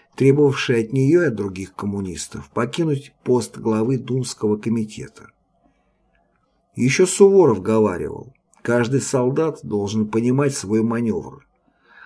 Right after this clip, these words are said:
А этот маневр понять было невозможно. Зачем, ради чего добровольно оставлять с таким трудом завоеванные высоты, дающие повышенные возможности,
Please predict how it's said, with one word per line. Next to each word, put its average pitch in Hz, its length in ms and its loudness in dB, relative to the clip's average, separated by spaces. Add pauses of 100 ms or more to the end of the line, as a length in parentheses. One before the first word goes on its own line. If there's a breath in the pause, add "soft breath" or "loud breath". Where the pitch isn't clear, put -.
(160 loud breath)
А 104 160 -2
этот 165 300 4
маневр 139 480 0
понять 127 400 -2
было 139 160 2
невозможно. 147 840 0 (300)
Зачем, 143 600 0
ради 107 240 0
чего 139 440 -2
добровольно 110 680 -2
оставлять 110 480 -2
с - 60 -10
таким 104 360 -4
трудом 117 520 -2 (580 soft breath)
завоеванные 117 840 2
высоты, 131 800 -4 (180)
дающие 123 640 -2
повышенные 113 640 -2
возможности, 110 1040 -4